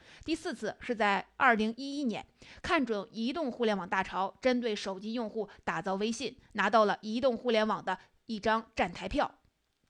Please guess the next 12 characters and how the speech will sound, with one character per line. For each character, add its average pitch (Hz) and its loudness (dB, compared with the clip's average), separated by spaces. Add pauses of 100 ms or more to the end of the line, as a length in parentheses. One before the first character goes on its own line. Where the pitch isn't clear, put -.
(840)
除 302 -2
了 359 8
准 220 0
确 285 0
把 185 2
握 202 2
技 262 -6
术 220 -6
的 208 2
大 - -4
趋 269 -6
势， 254 0